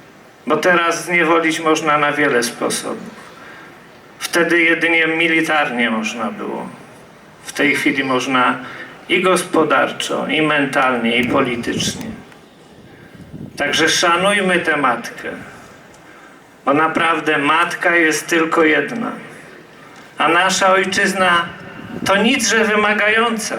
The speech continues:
bo ona od nas wymaga. Ona ciągle nam mówi: „Pilnuj mnie, pomagaj mi, strzeż mnie, nie zabijaj, nie kradnij”.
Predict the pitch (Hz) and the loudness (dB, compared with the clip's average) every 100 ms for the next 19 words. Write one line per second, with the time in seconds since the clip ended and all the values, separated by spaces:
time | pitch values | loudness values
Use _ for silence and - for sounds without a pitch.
0 | 113 131 170 175 190 185 185 190 - 190 | -4 0 2 4 4 4 4 2 2 0
1 | 190 202 202 - - - - - - - | 2 0 0 -2 -4 -8 -14 -20 -20 -20
2 | - - - - - - - - - - | -20 -20 -20 -20 -20 -20 -20 -20 -20 -20
3 | - - - - - - - 254 - - | -20 -20 -20 -20 -20 -20 -6 0 2 2
4 | 185 220 220 208 196 165 147 135 127 113 | 2 2 2 2 2 2 2 2 -2 -2
5 | 110 107 - - - - - - - 196 | -8 -12 -14 -18 -20 -20 -20 -16 -4 -2
6 | 196 185 156 135 - 117 110 110 - - | 0 0 0 0 -4 -10 -10 -10 -12 -10
7 | - 165 190 180 156 135 123 113 113 - | 0 2 4 2 0 0 -2 -4 -4 -2
8 | - 196 196 147 131 113 113 113 - - | 0 0 0 -2 -4 -4 -4 -6 -12 -18
9 | - - - - - - - - 170 180 | -20 -20 -20 -20 -20 -20 -14 -2 0 2
10 | 196 190 214 185 117 - - - - - | 2 2 2 2 2 -2 -8 -16 -18 -20
11 | - - - - 160 175 185 170 170 247 | -20 -20 -14 -4 -2 0 0 0 0 -4
12 | 220 - - | -6 -10 -16